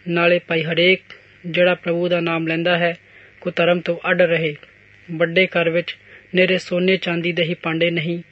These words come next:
ਸਗੋਂ ਕਾਠ ਦੇ, ਮਿੱਟੀ ਦੇ ਵੀ ਹੁੰਦੇ ਹਨ, ਅਤੇ ਕਈ ਦੇ ਆਦਰ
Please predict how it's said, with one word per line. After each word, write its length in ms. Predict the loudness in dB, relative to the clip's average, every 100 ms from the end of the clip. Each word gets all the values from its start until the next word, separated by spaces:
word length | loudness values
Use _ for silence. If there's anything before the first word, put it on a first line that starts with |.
| -20 -20 -10
ਸਗੋਂ 320 | 0 2 2
ਕਾਠ 360 | 0 0 0 0
ਦੇ, 120 | -2
ਮਿੱਟੀ 360 | -2 -2 -2 -2
ਦੇ 140 | -2
ਵੀ 140 | -4
ਹੁੰਦੇ 240 | -4 -2 -2
ਹਨ, 260 | -2 -10 -12 -20 -20 -20 -14 -10
ਅਤੇ 200 | -2 -2
ਕਈ 380 | 2 2 2 -4 -10 _ _ -20 _ -4
ਦੇ 140 | 4 6
ਆਦਰ 380 | 6 4 2